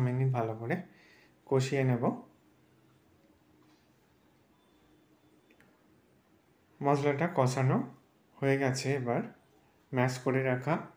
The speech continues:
বাঁধাকপি, টমেটো, কাঁচা লঙ্কা, রসুনের পেস্টটাকে দিয়ে দিলাম। মশলার মধ্যে ভালো করে কষিয়ে নিচ্ছি এটাকেও। পাঁচ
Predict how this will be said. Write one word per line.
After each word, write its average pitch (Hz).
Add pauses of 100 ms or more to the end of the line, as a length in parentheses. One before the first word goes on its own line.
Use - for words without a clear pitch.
(160)
বাঁধাকপি, 117
টমেটো, 117
কাঁচা 117
লঙ্কা, 117
রসুনের 117 (2000)
পেস্টটাকে 127
দিয়ে 120
দিলাম। 123 (2250)
মশলার 123
মধ্যে 120
ভালো 123 (320)
করে 131
কষিয়ে 127
নিচ্ছি 123
এটাকেও। 127 (4000)
পাঁচ 135